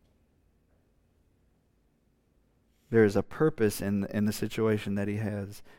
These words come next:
And the statement we begin with, God is in control, and there is a purpose for his plan. Father, I pray that we would trust you more.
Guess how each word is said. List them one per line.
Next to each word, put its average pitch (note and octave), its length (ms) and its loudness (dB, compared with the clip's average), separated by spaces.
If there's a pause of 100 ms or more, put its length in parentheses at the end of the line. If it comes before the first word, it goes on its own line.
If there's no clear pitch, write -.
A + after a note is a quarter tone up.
(100)
And G#2 140 0
the G2 40 0
statement B2 420 4
we C3 120 4
begin B2 460 0
with, F#2+ 360 -2 (1080)
God A#2 200 8
is A#2+ 140 2
in C3+ 160 2
control, A2 600 -2 (1900)
and G#2+ 140 0
there G#2+ 140 8
is G#2+ 120 6
a G2+ 100 4
purpose G2+ 440 2
for G2 160 0
his G2 160 -2
plan. F#2 520 -6 (3500)
Father, A2+ 520 2 (1300)
I A2+ 60 -4
pray B2 260 4
that G#2 220 4
we A#2 120 2
would G2+ 160 0
trust - 560 -2
you G#2+ 80 -4
more. G2 420 -6